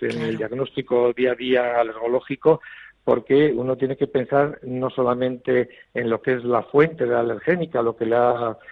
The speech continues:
Speaker 1: podido, eh, digamos, inducir o a lo que está sensibilizado, sino en qué condiciones se ha producido.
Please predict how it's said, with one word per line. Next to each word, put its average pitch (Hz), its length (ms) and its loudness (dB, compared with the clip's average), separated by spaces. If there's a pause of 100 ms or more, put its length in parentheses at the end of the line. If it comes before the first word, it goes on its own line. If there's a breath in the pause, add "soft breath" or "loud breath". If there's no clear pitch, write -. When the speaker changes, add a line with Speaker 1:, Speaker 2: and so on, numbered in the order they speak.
(180 loud breath)
Speaker 1:
podido, 127 600 0
eh, 120 280 -4
digamos, 123 440 -4
inducir 127 560 -2
o 117 260 2
a 110 120 0
lo 117 120 0
que 120 80 -6
está 127 160 -4
sensibilizado, 139 560 -2 (240 loud breath)
sino 123 180 0
en 117 80 -6
qué 156 140 -4
condiciones 127 540 -4
se 120 60 0
ha 113 40 -2
producido. 107 580 -6